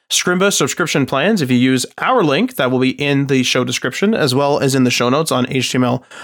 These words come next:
all things dot com. Scrimba is a learning platform. You can learn web development. It has a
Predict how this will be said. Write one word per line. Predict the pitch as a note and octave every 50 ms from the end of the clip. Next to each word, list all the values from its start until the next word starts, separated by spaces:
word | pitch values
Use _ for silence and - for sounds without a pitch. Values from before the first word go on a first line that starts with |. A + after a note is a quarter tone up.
| - -
all | - B2+ B2+ B2+
things | B2 C3 B2 B2 B2 A#2+ - - _ _ _ -
dot | A#2+ C3+ B2 A2+ A2+
com. | - B2+ C3+ E3 G3+ A#3 A#3 G3+
Scrimba | - - - D3 C#3+ C#3+ D3 -
is | A2 C3 C3+
a | B2+ A2
learning | A2 A2+ B2 D#3 F#3 F#3+ F#3+ F#3
platform. | E3 - E3+ E3 E3+ - F3+ D#3+ C#3
You | B2+
can | B2 B2 B2
learn | B2 A#2+ A#2+
web | B2+ D#3 D#3+ D#3+
development. | D3+ C#3+ D3+ D3+ - D3+ D#3 D#3+ - - _ - - - - - - -
It | - A#2+ A#2
has | B2+ B2+ A#2 -
a | B2 A#2 -